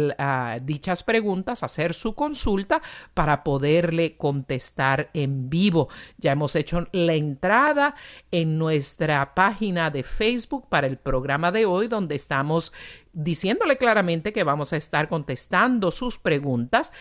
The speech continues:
Así es que también si usted no puede llamar por vía telefónica, puede escribir su pregunta en nuestra entrada para el programa de hoy, en nuestra página de Facebook, Ricardo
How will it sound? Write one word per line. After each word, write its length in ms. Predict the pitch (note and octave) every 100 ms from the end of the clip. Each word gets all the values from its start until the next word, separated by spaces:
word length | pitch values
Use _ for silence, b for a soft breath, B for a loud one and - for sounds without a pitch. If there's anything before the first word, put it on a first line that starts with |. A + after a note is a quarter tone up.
| B B
Así 340 | A3 G#3 B3+
es 140 | C4
que 160 | - C#4+
también 480 | A3+ E3+ D#3 F3 F#3+
si 140 | -
usted 320 | D3 - F3+ G3+
no 400 | E3+ E3 F3 -
puede 380 | D3 C3+ E3+
llamar 440 | F#3+ G#3 C#3 D3+ -
por 220 | G#3+ E3
vía 320 | C#3 C#3+ D3+
telefónica, 680 | G3 G3 A3+ F#3 D3 F3 - G#4+ b b b _ -
puede 540 | G#3 G3+ F#3 G#3 A#3+ B B B
escribir 760 | - E3+ - E3 D3+ E3 B3 C4
su 320 | - G3+ D#3+
pregunta 880 | D3 C#3+ D#3+ A3+ C#4+ A#3+ F3 F#3+ B3+ B B B
en 320 | G3+ G#3 G3
nuestra 1080 | F#3 F#3 F#3+ F#3 - G3+ F#3 F3+ F3 E3+ D#3 -
entrada 840 | D#3 C#3+ - D3+ D3 D#3 E3+ F3
para 160 | C#3+
el 100 | C#3
programa 520 | B2+ C#3+ C3+ C#3 D#3+ D#3
de 240 | D3+ C#3
hoy, 260 | C#3 G3+ G#3
en 60 |
nuestra 280 | D#3 C3+ D3+
página 480 | C#3 D#3 D#3+ D#3 E3
de 120 | F#3
Facebook, 480 | - F3 F3 B3 -
Ricardo 880 | D#3 D3+ D3+ - D3 D#3+ E3+ F3+